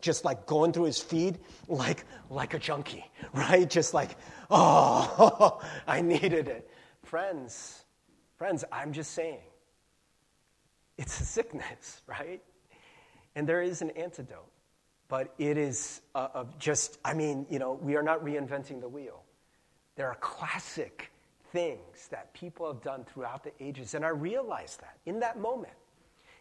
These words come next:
In that moment, I was like, "There are people who are spiritually deep, and,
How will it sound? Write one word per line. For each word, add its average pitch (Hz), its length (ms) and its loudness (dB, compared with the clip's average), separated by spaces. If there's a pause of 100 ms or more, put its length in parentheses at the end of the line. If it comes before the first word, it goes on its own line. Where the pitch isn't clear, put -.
In 160 120 -4
that 196 160 0
moment, 185 320 0
I 135 60 -2
was 147 160 -4
like, 135 300 -2 (560)
"There 190 180 8
are 349 80 8
people 214 400 -4
who 202 240 -8 (140)
are 190 280 -6
spiritually 147 720 -10
deep, - 340 -20 (2000)
and, - 100 -4